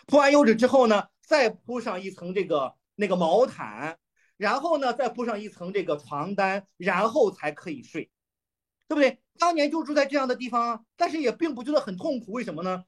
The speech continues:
因为天天所有的关注点都是在做美乐家，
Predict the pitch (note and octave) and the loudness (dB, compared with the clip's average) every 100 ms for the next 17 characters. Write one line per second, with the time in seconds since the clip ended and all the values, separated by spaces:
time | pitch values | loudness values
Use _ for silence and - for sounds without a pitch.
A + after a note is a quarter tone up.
0 | _ - C4+ C4 - - C#4 C4+ B3+ B3 | _ -4 -2 -2 -4 0 0 0 -4 -6
1 | B3 - - F#3 C#4+ G3 G3 G3 G3 G3 | -6 -10 -8 2 4 6 4 2 2 -2
2 | D#3+ C#3+ B2 - E4+ F#4+ C#4 G3+ E3+ D3+ | -8 -8 -8 -2 2 2 2 -2 -2 -2
3 | D#3 C3 A2 B2 B2 | -8 -8 -14 -14 -12